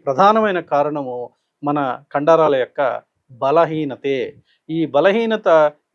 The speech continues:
ఎప్పుడు ఏర్పడుతుందంటే దాని మీద విపరీతమైన ఒత్తిడికి అవి గురైనప్పుడు ఖచ్చితంగా ఆ కండరాలన్నీ కూడాను బలహీనమయ్యి అక్కడ స్కెలిటల్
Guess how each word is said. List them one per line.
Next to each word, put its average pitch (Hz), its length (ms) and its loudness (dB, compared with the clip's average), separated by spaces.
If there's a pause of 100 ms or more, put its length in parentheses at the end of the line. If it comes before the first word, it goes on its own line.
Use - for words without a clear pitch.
ఎప్పుడు 208 320 4
ఏర్పడుతుందంటే 151 720 -2
దాని 139 220 -2
మీద 170 140 -2 (540)
విపరీతమైన 190 640 -2 (200)
ఒత్తిడికి 214 580 -2
అవి 135 160 -6 (140)
గురైనప్పుడు 160 600 2 (480)
ఖచ్చితంగా 165 460 -2 (180)
ఆ - 20 2 (140)
కండరాలన్నీ 143 640 0 (100)
కూడాను 131 360 -6 (460)
బలహీనమయ్యి 147 640 -2 (320)
అక్కడ 147 180 -8 (120)
స్కెలిటల్ 226 460 2